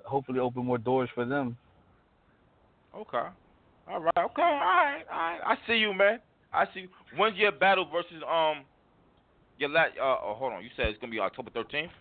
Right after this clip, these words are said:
Speaker 1: Yeah.
Speaker 2: October thirteenth.
Speaker 1: Yeah, October
Speaker 2: Okay.
Speaker 1: thirteenth next week.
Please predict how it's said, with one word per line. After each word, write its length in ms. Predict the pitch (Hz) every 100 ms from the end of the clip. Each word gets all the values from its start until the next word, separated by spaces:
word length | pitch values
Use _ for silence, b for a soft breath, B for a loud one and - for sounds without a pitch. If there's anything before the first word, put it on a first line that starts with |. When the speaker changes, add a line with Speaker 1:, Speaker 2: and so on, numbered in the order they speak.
| _ _ _ _ - - - _ -
Speaker 1:
Yeah. 260 | 123 117 - - _ - - - - _ _ _ - - -
Speaker 2:
October 300 | 73 92 87
thirteenth. 220 | 87 85 123
Speaker 1:
Yeah, 160 | 127
October 280 | 117 147 143
Speaker 2:
Okay. 160 | - 139
Speaker 1:
thirteenth 340 | 85 120 110
next 200 | 117 117
week. 200 | 117 107